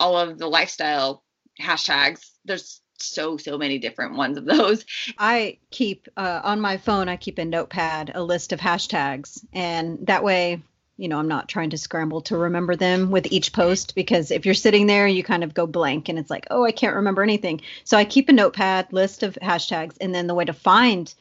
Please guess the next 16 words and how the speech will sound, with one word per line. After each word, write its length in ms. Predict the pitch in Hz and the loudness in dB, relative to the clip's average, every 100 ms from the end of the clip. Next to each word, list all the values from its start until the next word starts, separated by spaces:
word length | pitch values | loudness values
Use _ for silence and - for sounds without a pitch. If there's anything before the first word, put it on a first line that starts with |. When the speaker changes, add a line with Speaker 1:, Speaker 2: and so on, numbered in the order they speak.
| _ | _
Speaker 2:
different 300 | - 185 - | -8 -8 -4
hashtags 520 | 180 175 - 170 151 - | -4 -4 -4 -6 -6 -8
to 60 | |
use 220 | 170 170 160 | -8 -8 -6
is 80 | |
I 140 | - 175 | -2 0
actually 280 | 185 - 185 | 0 0 -2
look 160 | 175 165 | -2 -4
and 80 | |
explore, 640 | - - - 175 185 233 247 _ _ _ _ - | -6 -10 -6 -2 0 0 -4 _ _ _ _ -2
and 320 | 196 185 180 | 2 2 2
I, 240 | - 175 170 - 156 | 0 0 -2 -10 -12
I 120 | 156 | -10
just 220 | - - - | -8 -8 -4
kind 220 | - 180 | -2 -2
of 200 | 160 | -4